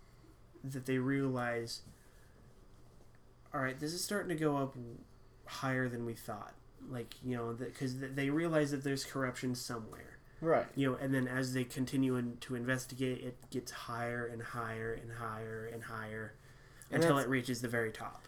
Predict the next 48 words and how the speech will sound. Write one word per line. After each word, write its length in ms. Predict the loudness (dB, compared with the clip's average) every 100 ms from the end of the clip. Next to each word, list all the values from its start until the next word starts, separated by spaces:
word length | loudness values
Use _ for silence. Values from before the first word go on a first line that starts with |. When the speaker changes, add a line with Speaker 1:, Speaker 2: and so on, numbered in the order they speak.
| 0
Speaker 2:
And 120 | 6
that's 180 | 6 6
one 100 | 6
of 60 |
those 240 | 6 4 4
things 300 | 2 2 2
that 200 | 0 -2 -10 -20 -20 -20 -20 -8 2
you 120 | 4
really 440 | 6 6 4 4 0 -12
think 380 | -8 0 2 2
about 420 | 6 6 4 2
and 140 | 2
you 80 | 4
don't 200 | 4 2
wanna 280 | 2 4 4
think 260 | 2 0 0
about 300 | 2 2 2
that 120 | -2
happens 500 | 0 0 -2 -6 -4
now. 460 | 0 2 2 0 -6 -2
Speaker 1:
Mm-hmm. 200 | 0 4
Speaker 2:
In 140 | 4 6
the 80 |
real 340 | 6 8 10 10
world, 420 | 8 6 6 6
that 160 | 4 4
happens 380 | 4 4 2
all 120 | 0 -2
the 100 | -4
time. 500 | 0 0 0 -4 -6
Speaker 1:
Yeah. 200 | -4 -4 -10 -8
Speaker 2:
Is, 260 | 0 0 0 0
you 160 | 4
know, 120 | 4
you 200 | 4 2
think 280 | 0 2 4
about, 420 | 6 8 8 6 -4 -18 -20 -6
you 80 | 0
know, 240 | 4 4 0 -10 -20 -20 -6
great 300 | 4 6 6
movies, 600 | 6 6 8 6 6 2 2
you 80 |
know, 220 | 4 4 0 -4
Who 240 | 8 10 10
Ordered 260 | 8 4
the 80 | 2
Code 300 | 4 4 6
Red? 420 | 6 8 8 6